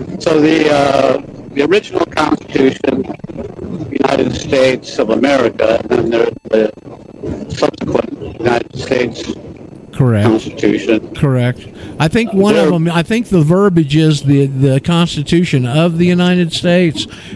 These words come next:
Speaker 2: and the Constitution for the United States. It seems like they've got that switched in there too. Uh, and then U S A versus U S, all these little things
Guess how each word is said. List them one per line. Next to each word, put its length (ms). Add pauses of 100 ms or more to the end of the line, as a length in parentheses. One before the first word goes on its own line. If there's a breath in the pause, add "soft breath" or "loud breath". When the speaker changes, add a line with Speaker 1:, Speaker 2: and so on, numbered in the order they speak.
Speaker 2:
and 160
the 60
Constitution 800
for 360
the 100
United 400
States. 380
It 80
seems 260
like 240
they've 180
got 240
that 180
switched 420
in 100
there 200
too. 280 (480 loud breath)
Uh, 280
and 320
then 140
U 260
S 200
A 300
versus 420
U 240
S, 240
all 260
these 300
little 220
things 500